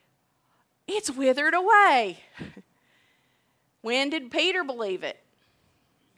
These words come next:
When he saw it. And Jesus answered and said to him, today we would say, "Dude," or "Bro, <laughs> have faith in God."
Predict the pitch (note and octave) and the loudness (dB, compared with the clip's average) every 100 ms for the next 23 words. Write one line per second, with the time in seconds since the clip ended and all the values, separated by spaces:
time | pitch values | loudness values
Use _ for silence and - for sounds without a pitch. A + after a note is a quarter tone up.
0 | _ _ E3+ E3 F3+ A#3 - D#4 G4+ G#4+ | _ _ -12 -10 -8 -10 -6 -4 -2 -2
1 | A#3 - _ _ _ _ _ _ _ _ | -4 -6 _ _ _ _ _ _ _ _
2 | _ _ _ _ _ _ _ - A3+ G#3 | _ _ _ _ _ _ _ -10 -8 -6
3 | D#4+ F4+ A3 G#3 G#3 - - A3+ C4 B3+ | -4 -4 -6 -6 -8 -12 -4 -4 -4 -8
4 | - G3 D#3 F3+ - G#3+ G3+ F3+ F3 F3 | -10 -10 -10 -14 -6 -4 -4 -8 -10 -12
5 | D#3 D3+ _ _ _ _ _ _ _ _ | -12 -16 _ _ _ _ _ _ _ _
6 | _ _ _ _ _ _ F#3+ F#3 F3+ F3 | _ _ _ _ _ _ -6 -2 -2 -4
7 | E3 E3+ - D3 D3+ D#3 E3 B2 _ _ | -10 -14 -10 -10 -10 -6 -6 -6 _ _
8 | _ D3+ - _ F3 E3 - - - C#4 | _ -18 -18 _ -4 -4 -6 -16 -14 -14
9 | - _ - - - - - - _ C4 | -16 _ -20 -20 -20 -20 -20 -20 _ -4
10 | D#4 D4+ _ - C#4 C#4 B3 A3+ G#3+ F3+ | -2 -4 _ -4 -4 -4 -6 -2 -2 -2
11 | - - | -4 -12